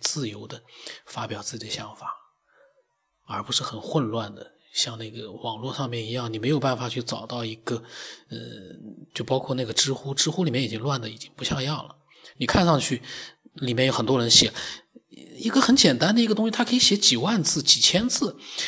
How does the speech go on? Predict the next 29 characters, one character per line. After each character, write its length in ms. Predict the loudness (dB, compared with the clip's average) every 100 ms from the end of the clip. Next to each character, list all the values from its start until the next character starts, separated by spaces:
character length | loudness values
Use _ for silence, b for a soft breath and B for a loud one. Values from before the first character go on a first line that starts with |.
| B B _ -4
那 80 | -2
不 100 | 0
是 120 | 2
浪 140 | 4 4
费 120 | 4
时 160 | 2 2
间 180 | 0
吗？ 220 | 0 -2 -12 _
很 180 | 0 4
简 160 | 4 6
单 140 | 8
的 180 | 10 10
一 60 |
个 80 | 10 10
东 160 | 10 8
西， 100 | 8
你 220 | 6 4 B B B 6 4 -10 -10
<laughs> 840 | -8 -12 -12 -16 -16 -16 _ -10 4
越 160 | 6
来 120 | 8 6
越， 280 | 4 2 -2 -10
越 180 | -4 2
差 240 | 2 2
劲， 180 | -2 -2
原 220 | 0 0
因 100 | 0
是 140 | -2
什 120 | -4
么？ 60 | -8